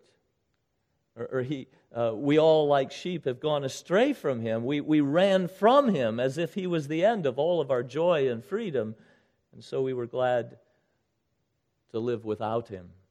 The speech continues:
And therefore, the words that you and I deserve to hear from him are, "Depart from me, you worker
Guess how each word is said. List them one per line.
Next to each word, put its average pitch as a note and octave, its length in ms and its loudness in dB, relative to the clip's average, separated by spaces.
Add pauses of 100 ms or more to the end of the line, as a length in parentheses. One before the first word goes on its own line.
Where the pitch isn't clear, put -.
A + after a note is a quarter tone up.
(580)
And A#2 160 -10
therefore, C3 500 0
the A2+ 100 -4
words B2+ 380 -2
that B2 160 -6
you D3 200 -2
and B2+ 100 -6
I E3+ 200 -2
deserve A#2 460 -8
to A2+ 120 -10
hear A2+ 240 -6
from G#2 240 -14
him B2 280 -10 (580)
are, A#2 140 -6
"Depart D#3 600 -6
from A2+ 180 -8
me, F#2+ 220 -14 (800)
you A#2 300 -6
worker C3+ 540 0